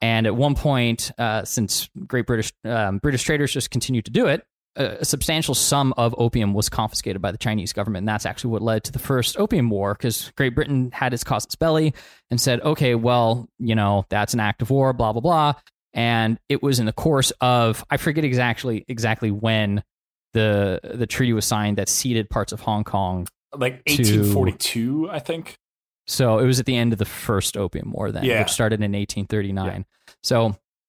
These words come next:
Speaker 1: and that was really, th-, in a lot of ways, the beginning of the decline of China in the modern age, was when it was opened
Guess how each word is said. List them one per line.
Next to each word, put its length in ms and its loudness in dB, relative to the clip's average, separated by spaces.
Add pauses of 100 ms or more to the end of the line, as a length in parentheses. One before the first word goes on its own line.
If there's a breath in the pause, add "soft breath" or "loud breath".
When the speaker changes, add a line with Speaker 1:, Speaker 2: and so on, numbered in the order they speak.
(380)
Speaker 1:
and 160 2
that 160 2
was 180 4
really, 560 4
th-, 160 -6 (240)
in 100 0
a 60 2
lot 240 4
of 80 2
ways, 280 4
the 80 0
beginning 680 2 (220)
of 340 2
the 80 0
decline 460 0
of 100 -2
China 500 -2
in 120 -4
the 80 -2
modern 400 0
age, 360 -12 (360 loud breath)
was 180 2
when 340 2
it 80 -2
was 200 0 (180)
opened 540 0